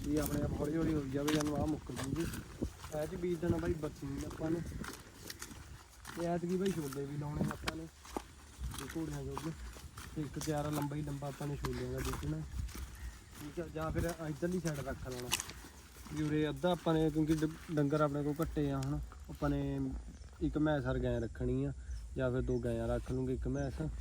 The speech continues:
ਤੇ ਇੱਥੇ ਤੱਕ ਬਰਸੀਨ ਬੀਜ ਦੇਣਾ।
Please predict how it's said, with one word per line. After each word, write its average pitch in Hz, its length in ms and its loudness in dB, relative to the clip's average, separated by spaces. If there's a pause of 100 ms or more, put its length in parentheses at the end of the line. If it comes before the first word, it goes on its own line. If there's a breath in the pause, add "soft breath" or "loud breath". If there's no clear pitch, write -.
(520 loud breath)
ਤੇ 135 280 4
ਇੱਥੇ 156 240 6
ਤੱਕ 160 200 8
ਬਰਸੀਨ 139 420 6
ਬੀਜ 135 220 6
ਦੇਣਾ। 160 240 6